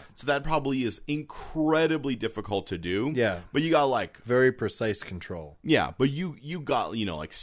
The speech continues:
Speaker 1: specialists who are, like, able to do that. You have people who, like, train to do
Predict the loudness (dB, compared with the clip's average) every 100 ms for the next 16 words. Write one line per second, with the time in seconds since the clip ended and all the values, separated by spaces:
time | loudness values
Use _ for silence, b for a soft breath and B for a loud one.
0 | -6 -2 -2 -2 0 0 0 -4 -10 -12
1 | B B B 2 2 2 -2 -4 -4 2
2 | 2 2 -4 -2 -2 2 2 0 0 -2
3 | -2 -2 0 -2 -4 -8 -6 -4 -4 -4
4 | -8 -12 -6 -6 -6